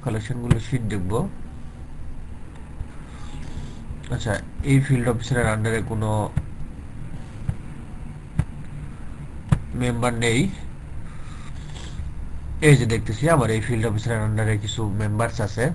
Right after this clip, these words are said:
যাদের total savings আছে এত টাকা এবং outstanding। মূলত এই collection শিটটা হচ্ছে যে যদি আপনার কোনো ইউজারের বা field অফিসারের যদি mobile অ্যাপস না থাকে, তাহলে এই, এই শিটটা আপনি প্রতিদিন তাকে print করে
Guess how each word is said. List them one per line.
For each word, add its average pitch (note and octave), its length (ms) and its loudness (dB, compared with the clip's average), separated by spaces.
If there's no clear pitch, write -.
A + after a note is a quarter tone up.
যাদের G#2 360 2
total A2+ 220 0
savings A#2+ 480 2
আছে A2 140 4
এত G#2+ 220 2
টাকা A2+ 440 4
এবং G#2 500 0
outstanding। A2 480 0
মূলত F3+ 380 8
এই D#3 440 8
collection C3+ 440 6
শিটটা E3 360 2
হচ্ছে E3+ 300 2
যে F3 100 4
যদি C3 340 6
আপনার D3+ 300 6
কোনো E3 280 4
ইউজারের B2 680 6
বা B2 100 4
field D3+ 300 8
অফিসারের B2 420 6
যদি G#2+ 200 0
mobile B2 380 6
অ্যাপস C#3 280 6
না A2+ 180 2
থাকে, A#2+ 340 0
তাহলে C#3+ 380 4
এই, E3 340 2
এই E3 120 8
শিটটা F#3+ 400 10
আপনি C#3+ 240 8
প্রতিদিন D3+ 520 6
তাকে C#3 220 10
print E3+ 380 4
করে D#3+ 320 8